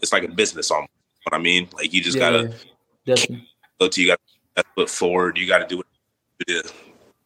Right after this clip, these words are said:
Speaker 1: to get yours, you know
Speaker 2: Yeah.
Speaker 1: what I mean?
Speaker 2: Yeah,
Speaker 1: Um,
Speaker 2: yeah, yeah,
Speaker 1: so
Speaker 2: most def-, most def-, most def-.
Speaker 1: I came the season, uh, and before the season, I was like, "Shoot, bro, I don't, I don't wanna go into this season, like, without something solidified." You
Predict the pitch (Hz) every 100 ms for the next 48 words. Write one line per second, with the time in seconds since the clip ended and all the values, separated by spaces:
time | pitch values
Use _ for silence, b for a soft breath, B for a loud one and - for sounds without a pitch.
0 | _ - 82 92 85 110 85 71 - 82
1 | 80 78 - 90 78 _ _ _ _ _
2 | - 139 139 127 127 120 95 92 - 143
3 | 143 139 139 139 135 127 127 _ _ -
4 | 117 - - _ _ 98 - 117 117 101
5 | 95 92 _ _ - - - 85 76 73
6 | - - _ _ 98 101 95 - 110 -
7 | 98 95 95 - 78 - - 90 80 73
8 | 76 80 95 95 80 - B _ - 107
9 | 107 104 98 98 92 95 98 90 82 98
10 | 98 87 82 80 80 - - _ _ _
11 | 95 95 92 90 - 82 - - _ _
12 | - - - - - _